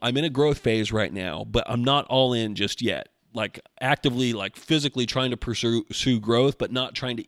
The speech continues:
eat for it just yet, just because I have, I have ate for, um, stomach growth <laughs> the, the past week, and I, I need to chill the F out just a little bit on that. So,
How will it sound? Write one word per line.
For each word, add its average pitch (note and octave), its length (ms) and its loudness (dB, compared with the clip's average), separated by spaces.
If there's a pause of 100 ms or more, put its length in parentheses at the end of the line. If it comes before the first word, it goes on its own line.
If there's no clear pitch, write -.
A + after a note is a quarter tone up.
eat A#2+ 220 -4
for G#2+ 200 0
it - 80 -10
just A2 240 -4
yet, F#2+ 280 -4
just - 180 -10
because A2+ 400 0 (400)
I A#2 120 2
have, A2 280 0 (180)
I C3+ 120 0
have B2+ 160 2
ate C#3+ 280 0
for, A#2+ 400 0
um, G#2 380 -2
stomach C3 440 0
growth G2 400 -2
<laughs> - 360 -8
the, - 520 0
the A2+ 220 0
past B2 420 -4
week, A2+ 380 -4 (360)
and A#2+ 420 -2
I, B2+ 60 -2
I - 20 2
need A#2+ 140 0
to F#2+ 80 -6
chill C3+ 240 0
the - 140 -4
F A2+ 200 -2
out F#2+ 220 0
just A2+ 160 -6
a G#2+ 40 -4
little G#2+ 220 0
bit G2+ 140 4
on F#2+ 160 -2
that. F2 340 -8
So, F#2 340 -4